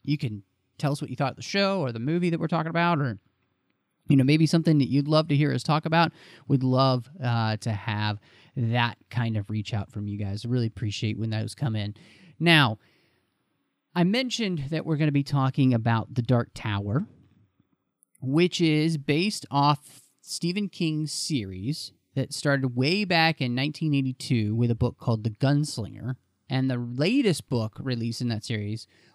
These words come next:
was in two thousand and twelve. And so I really wanted to ask both of you, Alice, I'm, I'm really interested to hear,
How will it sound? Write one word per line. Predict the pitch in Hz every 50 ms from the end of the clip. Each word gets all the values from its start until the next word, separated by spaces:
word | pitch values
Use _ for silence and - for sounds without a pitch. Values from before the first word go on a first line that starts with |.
| _ _
was | 131 131 127 123 123
in | 127 123 123 113 - _
two | - - - - 156 160 165
thousand | 156 - 151 139 139 139 139 123 123 120 120 120
and | - - 110 110 107 104 -
twelve. | - - - - 147 147 185 196 185 127 110 - 80 90 104 120 - - - - _ _ _ _ _ _ _ _ _ _ _ 143
And | 143 139 143 139
so | - - - - 160 151 147 147 143 143 139 131 - _
I | 139 147
really | 147 147 147 156 190 214 262 277
wanted | 233 208 190 175 156 143
to | -
ask | - 143 139 135 - - - 143 - - _ _
both | 143 143 170 185 -
of | 185 151 131
you, | 139 143 143
Alice, | 143 135 139 160 175 165 143 123 - 151
I'm, | 143 139 -
I'm | - 143 156
really | 180 202 202 185
interested | 180 170 - - 151 147
to | 139
hear, | 127 - 180 185 185 156 135